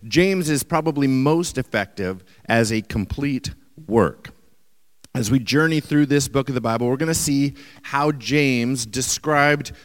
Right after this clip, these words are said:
to, uh, a, a brand new church at the time how they should live.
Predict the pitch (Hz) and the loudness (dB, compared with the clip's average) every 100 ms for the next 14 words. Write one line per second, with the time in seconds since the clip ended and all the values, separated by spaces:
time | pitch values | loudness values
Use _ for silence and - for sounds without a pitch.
0 | _ - 147 135 127 120 - 113 104 101 | _ -2 2 4 6 4 2 0 0 0
1 | 92 120 117 123 131 147 160 160 147 147 | 2 0 0 -4 0 2 2 0 -2 -4
2 | - - 170 - 117 - - 113 104 107 | -4 -4 -4 -6 -8 -10 -10 -6 -4 -6
3 | 110 131 131 139 113 117 113 - 113 95 | -4 0 2 2 2 0 0 -2 -6 -2
4 | 110 85 69 | -2 -2 -6